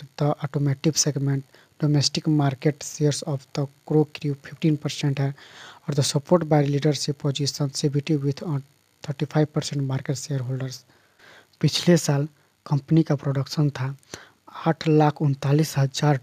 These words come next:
टन direct, अ, इसने iron लोहे का production किया था और छः करोड़ चौरासी हज़ार टन steel का प्रोडक्शन किया था और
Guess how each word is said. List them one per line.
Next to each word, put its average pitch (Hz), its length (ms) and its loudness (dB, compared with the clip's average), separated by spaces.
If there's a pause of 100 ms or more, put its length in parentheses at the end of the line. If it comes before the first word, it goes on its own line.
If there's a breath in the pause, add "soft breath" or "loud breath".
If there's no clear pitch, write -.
(120)
टन 147 180 4
direct, 139 360 2
अ, 151 180 0
इसने 147 340 -2
iron 139 440 2
लोहे 127 440 2
का 139 240 -2 (520 soft breath)
production 143 440 0
किया 135 260 0
था 139 240 -8 (200)
और 139 180 0 (120)
छः 160 460 4
करोड़ 143 500 0
चौरासी 139 540 -2
हज़ार 135 360 2
टन 139 300 0 (560 loud breath)
steel 151 220 0
का 151 120 -2
प्रोडक्शन 139 440 -2
किया 135 240 -4
था 139 260 -8 (480 soft breath)
और 135 160 -4